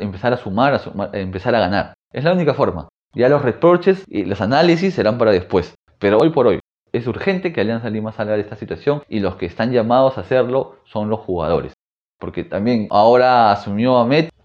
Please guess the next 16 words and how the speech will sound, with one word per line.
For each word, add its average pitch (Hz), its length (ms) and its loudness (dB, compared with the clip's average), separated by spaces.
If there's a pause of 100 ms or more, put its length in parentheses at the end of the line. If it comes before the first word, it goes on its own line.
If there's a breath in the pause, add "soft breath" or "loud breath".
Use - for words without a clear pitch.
(100)
Ahmed 123 380 0
mucho 160 280 -2
no 139 100 -2
puede 151 200 2
hacer. 123 260 0 (280)
Le 98 80 -2
dieron 131 200 4
el, 120 140 2
el 98 100 0
equipo 123 400 0
falta 131 280 2
de 123 40 0
un 131 160 -4
par 135 220 0
de 131 80 2
fechas 165 440 0